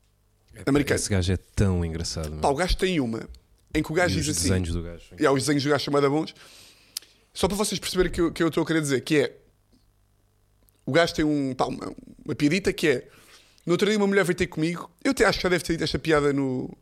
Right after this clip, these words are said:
Speaker 2: aqui no, no podcast, indiferente. No outro dia uma mulher veio ter comigo, tocou-me, e depois quando eu olhei, ela disse, "Uh, sorry, I thought you were someone else." And I said,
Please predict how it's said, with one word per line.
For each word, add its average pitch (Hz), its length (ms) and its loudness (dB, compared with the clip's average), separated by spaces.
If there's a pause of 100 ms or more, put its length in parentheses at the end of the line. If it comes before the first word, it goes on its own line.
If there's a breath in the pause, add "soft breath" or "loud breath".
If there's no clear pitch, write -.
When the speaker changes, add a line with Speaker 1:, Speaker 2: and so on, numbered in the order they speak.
(120)
Speaker 2:
aqui 131 220 -4
no, 123 380 -4
no - 80 -6
podcast, - 400 -6
indiferente. - 340 -6 (680 loud breath)
No 160 80 0
outro 196 120 2
dia 214 100 4
uma 202 80 2
mulher 202 140 4
veio 185 120 0
ter 196 80 -2
comigo, 180 460 -4 (520)
tocou-me, 208 460 2 (340)
e - 60 -20
depois 180 180 -4
quando 185 160 2
eu 185 80 8
olhei, 185 480 4
ela 185 240 4
disse, 160 380 -2 (560 soft breath)
"Uh, 165 480 4
sorry, 160 440 2 (400 soft breath)
I 156 140 2
thought 196 280 0
you 190 60 0
were 180 140 4
someone 170 320 2
else." - 380 -2 (920)
And 147 160 2
I 151 40 2
said, 139 340 -2